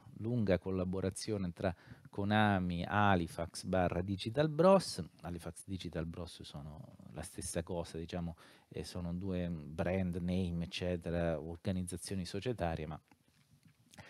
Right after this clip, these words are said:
il nucleo era quello. Bene, io per oggi ho detto tutto, vi ringrazio per l'attenzione, mm, se siete arrivati fino a qui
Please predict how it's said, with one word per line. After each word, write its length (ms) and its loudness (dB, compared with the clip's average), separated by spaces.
il 180 0
nucleo 540 -2
era 260 4
quello. 420 -12
Bene, 420 10
io 160 4
per 180 8
oggi 580 4
ho 140 2
detto 480 2
tutto, 680 2
vi 260 8
ringrazio 600 8
per 160 0
l'attenzione, 1080 4
mm, 800 -2
se 280 4
siete 320 6
arrivati 340 6
fino 220 0
a 100 0
qui 300 2